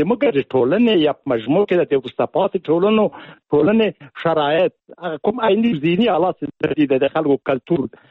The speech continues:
دغه سنتي عقاید او دا ډېر مسایل اثر پذیره دي. هلته خو انسان پرمختللی ده، هلته متمدن ده، مهذب ده، هلته د انسان هغه مقام ته احترام موجود ده. او دغه هغه چې کوم ده، دغه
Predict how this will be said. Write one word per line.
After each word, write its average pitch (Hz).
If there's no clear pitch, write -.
دغه 147
سنتي 160
عقاید 151
او 147
دا 175
ډېر 220
مسایل 185
اثر 165
پذیره 226
دي. 127
هلته 226
خو 190
انسان 160
پرمختللی 151
ده، 107
هلته 139
متمدن 151
ده، 131
مهذب 123
ده، 135
هلته 160
د 143
انسان 160
هغه 131
مقام 175
ته 175
احترام 160
موجود 147
ده. 127
او 143
دغه 147
هغه 175
چې 190
کوم 208
ده، 226
دغه 135